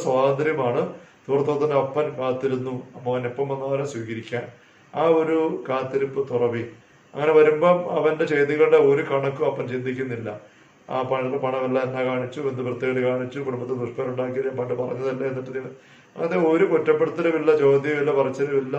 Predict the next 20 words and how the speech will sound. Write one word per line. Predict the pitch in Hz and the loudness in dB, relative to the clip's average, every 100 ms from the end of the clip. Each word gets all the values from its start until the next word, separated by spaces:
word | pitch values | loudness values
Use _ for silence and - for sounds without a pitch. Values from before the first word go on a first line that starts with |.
| 143 | -4
"നീ | |
വന്നല്ലോ, | 156 139 139 151 160 | -4 -4 -4 -6 -4
സന്തോഷം, | 143 127 139 151 151 139 - | -6 -8 -2 0 0 -2 -4
വാ, | 143 | -4
നമുക്ക് | - 131 127 | -4 -6 -6
ആഘോഷിക്കാം." | 123 143 139 85 85 73 - - - | -4 -4 -6 -8 -8 -8 -10 -20 -12
എന്നിട്ട് | 139 147 - | -10 -8 -6
കാത്തിരിക്കുകയായിരുന്നു. | 139 - 185 208 190 202 175 151 135 - - - _ - | -4 -4 -4 -4 -2 6 6 6 2 -8 -16 -20 _ -6
ഇത് | 170 165 | 0 4
തണുപ്പൻ | 151 156 202 202 | 6 6 4 2
പ്രതികരണമല്ല, | 190 185 190 185 196 165 160 | 0 2 2 2 4 4 4
ഓടിച്ചെന്ന് | 180 151 175 190 202 202 180 175 190 | 4 4 6 6 4 2 -4 -4 2
വാരി | 156 151 156 170 175 180 | 4 6 6 4 2 0
കെട്ടിപ്പിടിച്ച് | 160 156 175 - 156 151 170 | -2 -4 -8 -8 -8 -6 -6
മൊത്തം | 151 - 165 | -6 -4 -4
കൊടുത്ത് | 151 156 156 | -2 -4 -4
കൂട്ടിക്കൊണ്ട് | 180 - 202 196 165 | -6 -2 0 2 0
വരികയാണ്. | 139 139 127 117 - - - - | 0 -2 -2 -4 -12 -20 -20 -8
അങ്ങനെ | 147 170 190 226 233 | -4 -2 -2 2 2
സ്നേഹിക്കാനുള്ള | 233 185 185 185 185 180 180 180 | 0 -2 -4 -2 4 4 4 2